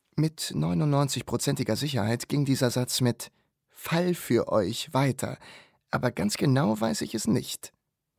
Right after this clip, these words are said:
Denn ich war längst draußen, unterwegs im Ruckelnser Regen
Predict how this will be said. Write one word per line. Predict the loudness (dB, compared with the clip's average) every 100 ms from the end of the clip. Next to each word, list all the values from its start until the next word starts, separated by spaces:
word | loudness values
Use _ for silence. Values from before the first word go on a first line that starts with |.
| -20 -20 -4 2
Denn | 2
ich | 4
war | 4 6
längst | 6 6 4 2
draußen, | 4 4 4 -2 -6 -14 _ -2
unterwegs | 2 2 4 4 2 -2 0
im | 0 2
Ruckelnser | 0 2 4 4 4
Regen | 4 6 4